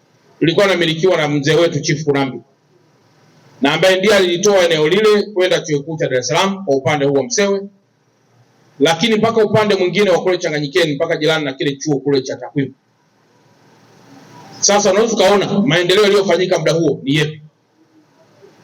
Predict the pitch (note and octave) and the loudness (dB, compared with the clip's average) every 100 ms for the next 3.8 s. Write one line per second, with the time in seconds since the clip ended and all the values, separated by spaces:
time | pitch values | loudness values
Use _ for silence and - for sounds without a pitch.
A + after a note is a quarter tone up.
0 | - - E3+ G3 A#3 A#3+ A3 G#3+ G3 A#3+ | -20 -2 0 2 2 2 2 2 2 0
1 | G#3 F#3 G3 G#3 D#3 - - _ _ _ | 2 2 2 0 -2 -6 -12 _ _ _
2 | _ _ _ - G3 A3 G#3 F#3+ F#3 G3+ | _ _ _ -2 0 2 2 2 4 4
3 | F#3 F#3 F3+ D#3 C#3 D#3+ D3+ | 4 2 2 0 2 0 0